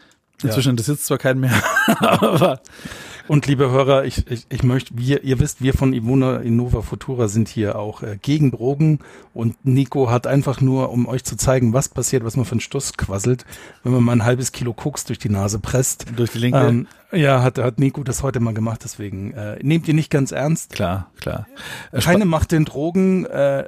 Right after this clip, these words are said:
Speaker 1: say no to drugs.
Speaker 2: Genau.
Speaker 1: Ihr wisst, was wir meinen.
Speaker 2: Sprach da mal mit dem Loch in der Nasenscheinwand. Aber wir schweifen ab.
Speaker 1: Ja.
Speaker 2: Äh, wir senden hier quasi aus einer Höhle bei Kerzenschein, weil, äh, nach Corona, Krieg kommt jetzt Energiekrise, ja?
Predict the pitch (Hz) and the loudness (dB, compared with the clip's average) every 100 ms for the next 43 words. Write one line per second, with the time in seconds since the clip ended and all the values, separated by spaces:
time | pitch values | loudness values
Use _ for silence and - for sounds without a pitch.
0 | - - 156 156 151 165 - 120 143 165 | -8 0 2 2 2 -2 -6 -2 -2 -2
1 | - - - - 98 92 - 165 135 135 | -4 -6 -6 -4 -2 -2 0 -2 0 -2
2 | 139 110 113 95 90 123 - 104 104 117 | -4 -4 -4 -6 -8 -12 -8 -8 -6 -4
3 | 110 110 110 113 113 107 101 98 110 104 | -4 -4 -4 -4 -6 -6 -6 -8 -8 -10
4 | 104 131 185 214 208 190 - 156 143 143 | -6 0 2 2 0 -6 -8 -2 -2 0
5 | 117 - 87 _ _ - - 170 160 147 | -4 -6 -18 _ _ -20 -14 -2 0 4
6 | 160 147 147 143 135 135 143 165 - 147 | 4 4 4 2 0 -2 0 0 -2 -2
7 | 139 139 135 135 123 123 117 113 135 151 | 0 0 0 0 -2 -2 -2 0 2 2
8 | 143 117 120 120 - 117 127 120 123 120 | 0 -2 -2 -2 -2 -2 0 0 -2 -6
9 | 113 107 104 107 107 113 113 110 110 110 | -2 0 0 0 -2 -2 0 0 0 -2
10 | 104 113 123 139 151 - - 120 - 127 | -6 -6 0 2 2 -4 -16 -16 -2 2
11 | 120 151 160 147 143 135 - - 165 165 | 4 4 4 2 2 0 -4 0 0 0
12 | - - - - - - 110 120 123 139 | -8 -16 -12 -12 -12 -8 -2 -2 0 2
13 | 139 202 - 160 113 95 82 139 147 | 0 -2 -4 0 0 -2 -2 -2 -2